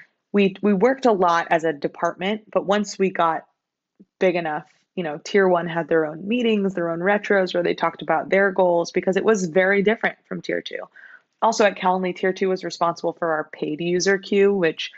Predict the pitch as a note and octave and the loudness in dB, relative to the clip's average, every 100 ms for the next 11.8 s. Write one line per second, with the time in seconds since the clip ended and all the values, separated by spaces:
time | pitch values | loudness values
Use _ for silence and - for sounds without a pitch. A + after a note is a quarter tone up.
0 | - - F3 D#3+ D#3+ D#3 - F3+ F3+ F3 | -18 -2 2 4 4 0 -4 -6 -2 -2
1 | F3 - - D#3+ - F3 D#3+ E3 - D#3 | -4 -4 -2 -4 -2 -4 -2 -6 -6 -6
2 | D3+ E3 G3 - - _ - G3+ F3 E3+ | -6 -6 -6 -10 -20 _ -2 4 4 4
3 | G3 F3+ E3 G3 A#3 A#3+ G3+ G#3 A#3 G#3+ | -2 -2 2 2 2 -2 -2 -2 0 -2
4 | G3 _ - - F3 F#3+ A3+ - - A#2+ | -4 _ -18 -2 0 2 -2 -4 -6 -6
5 | - G#2 G3 F#3+ F#3 F#3+ F#3+ F#3+ F#3 F3+ | -8 -10 -6 -2 0 2 0 0 2 0
6 | E3+ E3 D#3 D#3+ E3 F#3 E3 D#3 - E3 | 0 -6 -2 -2 -2 -2 -2 -4 -4 -6
7 | D#3 D#3 E3 - F3+ D#3+ D#3 D3+ D3+ - | -4 -4 -4 -2 0 2 2 0 -6 -8
8 | E3+ D#3 D#3 F3+ F3 F3 E3 D#3+ - D#3 | -6 -6 -2 0 2 -2 -8 -4 -2 0
9 | E3 - D#3 D#3+ D3+ - - D3 G3 F#3+ | -2 -2 -2 0 -4 -4 -14 -6 -2 0
10 | F#3+ F3+ E3+ - E3 E3 D#3+ D#3 D#3+ D#3+ | 0 -2 -8 -4 -4 -2 -2 -2 -4 -2
11 | D3 - - F3+ F3 D#3+ D3+ D#3 | -2 -4 -6 -6 -2 -2 -2 -6